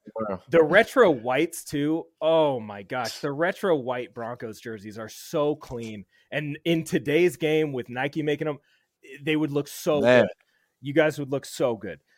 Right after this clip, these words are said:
Speaker 2: So, uh, next thing here, what teammate, w-, we talked about your, your pregame playlist and what you had on it. And
Speaker 1: Yeah.
Speaker 2: it, and it was fantastic. But I wanna know what teammate had a pregame playlist or a song that they played before the
Speaker 1: Yeah.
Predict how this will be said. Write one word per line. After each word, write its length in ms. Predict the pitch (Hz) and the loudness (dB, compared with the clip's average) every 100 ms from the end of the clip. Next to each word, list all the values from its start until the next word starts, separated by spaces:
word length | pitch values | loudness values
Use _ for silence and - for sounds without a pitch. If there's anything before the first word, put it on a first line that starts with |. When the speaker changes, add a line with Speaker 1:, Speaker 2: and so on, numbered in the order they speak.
| _ | _
Speaker 2:
So, 480 | - 170 160 151 - | 2 6 6 6 2
uh, 260 | 160 156 143 - | 0 2 0 -2
next 340 | 143 175 202 - | 2 2 2 -2
thing 200 | 185 170 | -4 -2
here, 400 | 165 156 147 151 _ - - - _ _ | 0 0 0 -4 _ -20 -20 -20 _ _
what 460 | - 120 180 277 - | -18 0 4 4 0
teammate, 440 | - 202 165 131 | -6 -4 -2 -2
w-, 240 | 127 156 156 | -4 -6 -6
we 160 | 165 | -8
talked 260 | - 262 302 | -2 -2 2
about 220 | 226 160 | 0 0
your, 300 | 160 165 175 - _ _ 139 | 2 2 2 -2 _ _ -4
your 300 | 147 175 175 | 0 0 0
pregame 500 | 170 147 139 127 110 | -2 -2 -4 -8 -8
playlist 580 | 139 123 98 69 - - | -4 -4 -6 -14 -18 -16
and 120 | 120 | -8
what 180 | 135 143 | -6 -6
you 200 | 131 147 | -6 -8
had 260 | 135 127 113 | -6 -6 -6
on 160 | 95 85 | -10 -12
it. 80 | - | -10
And 100 | 135 | 0
Speaker 1:
Yeah. 140 | 107 104 | 2 2
Speaker 2:
it, 60 | |
and 100 | 156 | 0
it 40 | 180 | -2
was 180 | 185 - | -2 -4
fantastic. 720 | 190 175 - 160 143 - - _ _ _ _ _ _ _ - | -6 -6 -4 -6 -6 -14 -18 _ _ _ _ _ _ _ -2
But 100 | 156 | 2
I 100 | 208 | 4
wanna 220 | 233 208 | 4 2
know 400 | 190 151 127 - | 2 2 0 -6
what 380 | 123 127 208 247 | -10 2 2 2
teammate 560 | - 220 202 156 139 - _ _ - | -6 -4 0 0 0 -6 _ _ -6
had 200 | 185 151 | -2 -2
a 40 | |
pregame 560 | - 185 202 196 180 - | -4 -10 -6 -4 -6 -6
playlist 560 | 170 165 151 156 - - | 0 0 0 -4 -6 -8
or 140 | 139 | -8
a 40 | 131 | -8
song 460 | - 175 175 170 | -6 -4 -2 -4
that 100 | 156 | -6
they 120 | 139 131 | -8 -12
played 400 | - 151 139 131 | -4 -2 -2 -4
before 280 | - 151 | -8 -6
the 80 | |
Speaker 1:
Yeah. 60 | 139 | -4